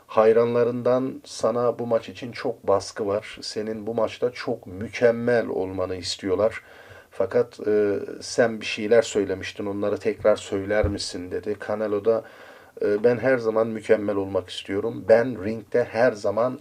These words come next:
en doğru şeyi yapmak istiyorum." Bu da dedi bir istisnadır. E,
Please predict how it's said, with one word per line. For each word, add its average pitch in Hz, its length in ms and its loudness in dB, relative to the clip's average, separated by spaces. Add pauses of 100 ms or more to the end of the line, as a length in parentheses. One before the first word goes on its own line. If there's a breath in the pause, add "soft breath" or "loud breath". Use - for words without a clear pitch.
(120)
en 123 340 2
doğru 98 320 0
şeyi 110 500 -6
yapmak 95 440 0
istiyorum." 98 500 -6 (140)
Bu - 100 -10
da 92 140 -2
dedi 92 260 -8
bir 101 100 -6
istisnadır. 92 1000 -4 (880 loud breath)
E, 107 140 2